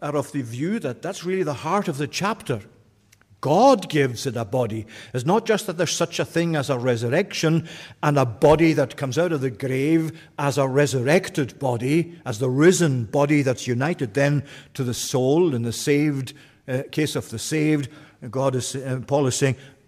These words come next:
"God gives it a body. It is he who is in charge of what comes up from the dead." And it's interesting how he illustrates this because, well, he begins by,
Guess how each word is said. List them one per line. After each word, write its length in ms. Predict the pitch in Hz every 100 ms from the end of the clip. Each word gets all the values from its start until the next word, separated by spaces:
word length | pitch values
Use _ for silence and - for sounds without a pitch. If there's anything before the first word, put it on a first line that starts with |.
| _
"God 560 | 123 147 190 208 147 -
gives 300 | 156 127 143
it 120 | 123
a 100 | 120
body. 460 | 117 120 101 101 85 _ _ _ _ -
It 100 | 131
is 160 | 143 -
he 520 | - 208 254 165 - - -
who 120 | 143
is 140 | 127
in 140 | 135 113
charge 600 | 156 131 123 120 110 - - -
of 240 | 135 -
what 200 | 147 -
comes 400 | 139 160 160 -
up 260 | 170 202 -
from 240 | - 131
the 100 | 110
dead." 520 | 92 160 196 135 98 - _ _ _ _ _ _ _ _ _ _ _ _ _
And 160 | 120 139
it's 140 | 135
interesting 400 | 240 233 220 151
how 160 | 135 131
he 100 | 131
illustrates 520 | 180 180 - 120 -
this 200 | 113 101
because, 380 | - 131 139 - - - - -
well, 100 | 170
he 60 | 147
begins 400 | 160 254 285 -
by, 320 | 139 127